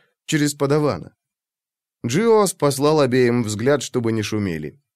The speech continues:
Рил знаком предложила всем войти, послав Т девять по нейроканалу команду выключить звукозапись, пока не выяснится, насколько на самом деле секретны переговоры канцлера.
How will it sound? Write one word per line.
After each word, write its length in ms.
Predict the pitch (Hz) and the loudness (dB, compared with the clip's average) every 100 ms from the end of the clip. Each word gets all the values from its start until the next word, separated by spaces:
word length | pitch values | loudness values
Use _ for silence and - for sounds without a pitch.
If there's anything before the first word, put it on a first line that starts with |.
| _ - | _ -4
Рил 400 | 139 214 226 - | 0 2 0 -4
знаком 540 | 110 107 175 185 175 | -8 -4 -2 0 -2
предложила 560 | 160 160 147 143 175 160 | 0 0 2 2 2 0
всем 280 | - 160 151 | -2 -2 0
войти, 440 | 139 143 143 214 | 0 -2 -2 -4
послав 480 | 143 147 143 165 143 | -2 -2 0 -2 0
Т 160 | 147 135 | -2 0
девять 340 | 156 160 143 | 0 0 -2
по 100 | 135 | -2
нейроканалу 720 | 135 131 123 110 139 170 160 | -2 0 0 -2 -2 -2 -2
команду 480 | 143 139 156 147 143 | -2 -2 0 0 0
выключить 540 | 151 147 120 107 107 | 0 -2 -4 -4 -6
звукозапись, 640 | 98 107 139 160 190 165 151 | -6 -6 -4 -4 -4 -4 -6
пока 280 | 135 139 | -6 -4
не 120 | 135 131 | -2 -2
выяснится, 580 | 170 170 160 147 143 | -2 -4 -4 -4 -4
насколько 500 | 131 123 - 160 147 | -2 -4 -4 -4 -2
на 120 | 147 147 | -4 -2
самом 380 | 147 107 92 | -4 -2 -4
деле 240 | 95 131 101 | -4 -4 -4
секретны 540 | 101 95 110 104 104 | -6 -6 -6 -4 -6
переговоры 600 | 101 98 95 101 92 90 | -4 -2 -2 -2 -2 -4
канцлера. 640 | 90 123 90 - 80 73 | -4 -6 -8 -10 -12 -12